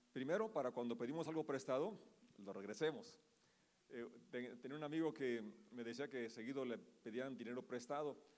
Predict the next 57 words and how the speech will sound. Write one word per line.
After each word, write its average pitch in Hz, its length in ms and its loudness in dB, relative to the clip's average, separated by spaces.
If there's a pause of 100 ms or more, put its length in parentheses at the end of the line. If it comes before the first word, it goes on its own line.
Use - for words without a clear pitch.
(320)
y 120 500 0
él 143 160 2
aprendía, 139 600 0
<clears throat> 151 380 -10
aprendió 120 260 -4
una, 135 200 -4 (120)
una 135 140 -8
frase 139 320 -2
que 110 100 12
decía, 127 160 8
"Bueno, 151 180 0
a 147 60 4
ver, 123 220 2
¿lo 131 120 0
quieres 214 320 4
prestado 202 520 2
o 208 140 4
lo 135 120 0
quieres 165 220 0
regalado?". 127 520 -2 (640)
Dice, 135 200 -2
"Porque 127 260 0
algunos 151 400 2
me 180 100 2
lo 151 80 2
pedían 180 240 2
prestado 196 240 2
y 190 40 2
nunca 190 180 2
me 160 120 4
pagaban". 247 380 -6
Yo 165 60 -8
creo 170 160 -2
que - 60 -12
más 156 120 2
bien 175 140 2
lo 160 100 2
querían, 151 400 2 (400)
lo 120 140 -4
querían, 139 380 -4 (200)
este, 117 380 -4
regalado, 147 720 0
¿verdad? 120 240 -4
Bueno, 247 200 4
el 233 40 0
Señor 233 180 -2
no 240 80 0
quería 214 200 0
que - 60 -10
se 202 100 -2
lo 165 80 2
regalaran, 156 400 2
quería 147 220 -2
que 170 100 -2
se 160 120 -4
lo 151 200 0
prestara, 170 580 2